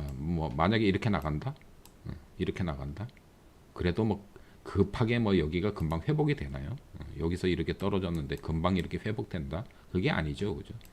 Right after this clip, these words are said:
이쪽 부분에서 몇 번 네, 이쪽 부분에서 이렇게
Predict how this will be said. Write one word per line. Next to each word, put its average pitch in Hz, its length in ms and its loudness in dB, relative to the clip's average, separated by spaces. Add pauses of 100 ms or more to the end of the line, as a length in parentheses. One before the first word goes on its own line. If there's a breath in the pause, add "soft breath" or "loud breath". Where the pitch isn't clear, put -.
(180)
이쪽 110 300 2
부분에서 135 420 2
몇 95 180 -2
번 87 300 0 (340)
네, 80 140 -2 (220)
이쪽 113 280 0
부분에서 104 760 0
이렇게 87 320 -2